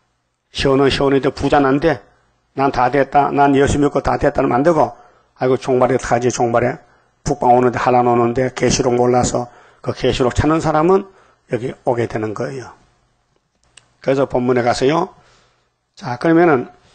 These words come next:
고레스를 불어서, 어, 역사하는데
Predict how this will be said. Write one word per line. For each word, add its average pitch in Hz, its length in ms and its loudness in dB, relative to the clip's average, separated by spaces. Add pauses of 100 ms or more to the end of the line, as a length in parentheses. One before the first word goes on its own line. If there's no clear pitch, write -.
(160)
고레스를 143 560 2
불어서, 180 680 0 (240)
어, 139 280 -2
역사하는데 143 840 0